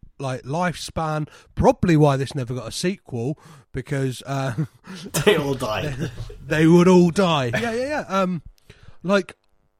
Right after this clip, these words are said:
Speaker 1: I wanted more of Steve Buscemi's character. I thought he was, he, he was like, I was again thinking, what does the director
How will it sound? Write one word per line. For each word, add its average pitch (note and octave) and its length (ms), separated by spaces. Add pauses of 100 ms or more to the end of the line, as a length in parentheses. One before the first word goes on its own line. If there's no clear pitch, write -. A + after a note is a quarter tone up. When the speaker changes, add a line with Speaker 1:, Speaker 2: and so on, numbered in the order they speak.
Speaker 1:
I F3+ 140
wanted F3+ 480
more D#3 600
of C3 80
Steve E3+ 360
Buscemi's D#3 580
character. B2 440 (160)
I E3 60
thought D3 300
he G#3+ 160
was, D3+ 280 (680)
he, F#3 220
he F3+ 140
was G3+ 180
like, F#3+ 320
I G3+ 80
was G#3 240 (260)
again G3+ 440
thinking, D#3 480 (840)
what D3 420
does A3 200
the A3+ 120
director G#3 600